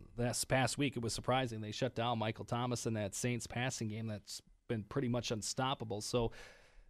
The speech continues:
you know, maybe it's not for Funchess this week, but, uh,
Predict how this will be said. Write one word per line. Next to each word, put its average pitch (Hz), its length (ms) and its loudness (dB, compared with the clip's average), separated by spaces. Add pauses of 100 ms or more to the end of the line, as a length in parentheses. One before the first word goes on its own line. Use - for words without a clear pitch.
you 135 100 4
know, 143 220 8
maybe 170 320 10
it's 165 140 4
not 208 200 12
for 185 100 10
Funchess 156 440 10
this 139 180 6
week, 143 220 6
but, 131 360 6
uh, 120 280 6